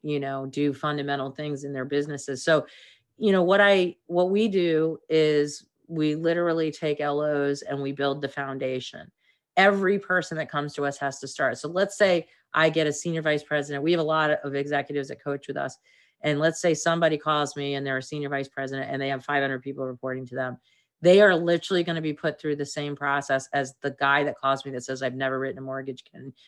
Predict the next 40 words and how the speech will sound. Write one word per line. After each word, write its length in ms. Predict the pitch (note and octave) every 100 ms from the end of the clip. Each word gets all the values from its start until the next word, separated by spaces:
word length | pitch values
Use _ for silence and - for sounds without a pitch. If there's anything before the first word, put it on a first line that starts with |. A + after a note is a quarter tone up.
| -
you 120 | C3+
train 280 | - C3+ C3+
me 120 | C3+
how 300 | B2+ C3 C3
to 120 | -
do 200 | C3+ B2+
mortgages?" 500 | B2+ C3+ C3 C3 A2+
Because 340 | - D3 D#3+ B2+ _ - _ -
the 80 | E3+
very 300 | F#3+ G3+ G#3
first 340 | F#3+ F3 -
thing 180 | F3 D#3
we 120 | D3
need 260 | D3 D3+ C#3+
to 80 | C#3
do 360 | D3+ D#3 C#3+
is 180 | C#3+ C3+
really 720 | C3+ C3+ D3 D3 D3+ E3 F3 _ -
cement 880 | - - D3 C#3+ D3 C#3+ C3+ B2 - _ _ _ D3+
the 60 |
foundation 920 | D3+ D3+ C#3+ C#3 C3+ C3+ C#3 - C#3+ C3+
of 180 | C3+
the 80 | C#3+
business 400 | C#3 C3+ C#3 C3+
they're 160 | - C3
gonna 160 | C3+
build 300 | - D3+ D#3
on. 180 | C#3+ C3+ _ - _
So 100 | -
they 140 | F#3+ B3+
may 180 | C#4
be 140 | A3+ G3
operating 440 | E3+ E3 D3+ D3
from 140 | C#3+ C#3+
a 60 |
business 300 | C#3+ E3+ D#3+
plan, 200 | - C#3+
but 160 | C#3+ C#3+
they're 140 | D#3+
gonna 260 | E3+ D#3+